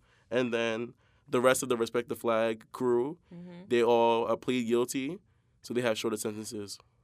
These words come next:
Speaker 2: Hmm.
Speaker 1: So that's a, that's a win for us. These crackers are getting some type of justice, whatever they can, I guess.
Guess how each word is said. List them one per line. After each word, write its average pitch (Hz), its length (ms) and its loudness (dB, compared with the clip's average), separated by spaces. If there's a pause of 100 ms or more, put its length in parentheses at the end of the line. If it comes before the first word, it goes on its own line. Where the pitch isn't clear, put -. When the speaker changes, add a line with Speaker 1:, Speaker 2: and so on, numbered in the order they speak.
(560)
Speaker 2:
Hmm. 139 140 -16
Speaker 1:
So 151 120 -2
that's 170 220 4
a, - 20 -4
that's 143 180 2
a 139 60 0
win 123 180 2
for 120 160 -2
us. 113 300 0
These 120 240 -6
crackers 113 580 -2 (340)
are 110 100 -2
getting 110 580 -2 (400)
some 120 240 0
type 113 260 -2
of 104 220 -4 (180)
justice, 113 760 -4 (220)
whatever 113 280 0
they 104 120 -4
can, 113 420 -4
I 101 60 -6
guess. 104 480 -10